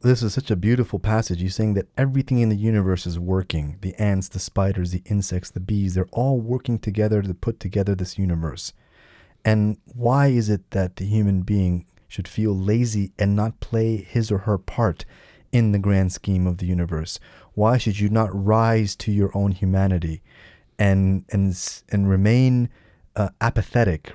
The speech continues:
remain, uh, lazy, and not take action, not take, you know, personal, and, and this is, this is on a personal level. If there's some, something that you wanna do, you wanna learn a new language, you wanna learn a musical instrument, you want to read a book,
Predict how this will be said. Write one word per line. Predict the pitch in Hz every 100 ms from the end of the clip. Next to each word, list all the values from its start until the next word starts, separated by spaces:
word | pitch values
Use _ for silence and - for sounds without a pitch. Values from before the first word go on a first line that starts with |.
| -
remain, | 101 107 113 113 110 104 - _ _ _ -
uh, | 104 95 90 87 -
lazy, | 101 107 135 127 92 82 - _ - - _ 117
and | 107
not | 110 147 175
take | 143 - -
action, | 104 104 - 80 76 - _ - -
not | 127 -
take, | 127 113 - _
you | 123
know, | 117 107 92
personal, | - 156 160 160
and, | 151 151
and | 147
this | 175 -
is, | 220 165
this | - 147
is | 151
on | 156 147
a |
personal | - 160 147 143 135
level. | 147 110
If | 104
there's | - 113
some, | - 147 143 -
something | 135 143 143
that |
you | 120 120
wanna | 117 110
do, | 95 110 107
you | 101
wanna | 98 98
learn | 101 101
a |
new | 92 95
language, | 101 120 139 131 120
you | 104
wanna | 98 95 92 - - _
learn | 104 101
a |
musical | 98 98 98 87
instrument, | 110 131 - 120 117
you | 101 101
want | 101 101 -
to | - 104 98 95 - - - -
read | 113
a | 95
book, | 92 117 135